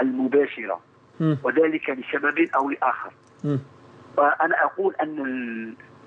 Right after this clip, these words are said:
Speaker 1: اسمحوا لي أن أدلي بدلوي
Speaker 2: تفضل.
Speaker 1: أن المشكلة الأساسية هي ليست في المسؤولين،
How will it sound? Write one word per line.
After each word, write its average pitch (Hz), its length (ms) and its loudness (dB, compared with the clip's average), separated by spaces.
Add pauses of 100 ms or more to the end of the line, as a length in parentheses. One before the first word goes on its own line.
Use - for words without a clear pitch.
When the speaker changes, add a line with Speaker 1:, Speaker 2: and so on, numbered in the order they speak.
(260)
Speaker 1:
اسمحوا 165 340 4
لي 160 140 2
أن 139 300 -2
أدلي 147 280 -2
بدلوي 135 580 0 (520)
Speaker 2:
تفضل. 165 300 2
Speaker 1:
أن 123 80 -2
المشكلة 143 460 -4
الأساسية 156 840 0 (520)
هي 156 240 4 (320)
ليست 151 400 2
في - 60 0
المسؤولين، 131 600 0